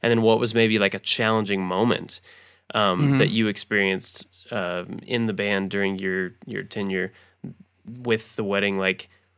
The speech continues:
Speaker 1: how did y'all approach writing, and maybe what was, like, a challenging situation, um, in regard to writing or, or maybe even recording?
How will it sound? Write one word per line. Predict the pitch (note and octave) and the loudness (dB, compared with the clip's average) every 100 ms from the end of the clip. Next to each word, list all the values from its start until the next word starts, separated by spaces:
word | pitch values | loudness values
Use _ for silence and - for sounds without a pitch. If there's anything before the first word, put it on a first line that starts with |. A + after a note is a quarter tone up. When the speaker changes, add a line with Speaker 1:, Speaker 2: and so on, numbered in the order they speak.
| _ _ - | _ _ -6
Speaker 1:
how | - C3 | 2 4
did | C3+ | 6
y'all | D3 | 6
approach | C3 C3 B2+ | 8 6 8
writing, | A#2 A2+ G#2+ | 6 6 4
and | G2+ | 0
maybe | G#2 G2+ | 0 0
what | G2+ G2+ | 0 0
was, | G2+ | -2
like, | G2+ F#2+ | -4 -6
a | |
challenging | - G#2 F#2+ F#2+ G2 F#2+ | -4 -2 -2 -2 -4 -4
situation, | - - G2+ F#2+ F#2+ - F2 - A#2 - | -4 -6 -6 -6 -6 -6 -8 -10 -14 -10
um, | F#2+ E2 | -8 -6
in | E2 | -6
regard | F2+ E2+ F2 | -8 -6 -8
to | E2+ | -8
writing | F2+ E2+ D#2 D#2 | -8 -8 -8 -8
or, | F#2+ F2+ | -8 -8
or | E2 B2 | 0 6
maybe | C3 C#3+ | 8 8
even | C3+ A#2 G#2 | 8 2 0
recording? | G2 - G2+ F#2+ F#2+ | -2 -2 -2 -4 -8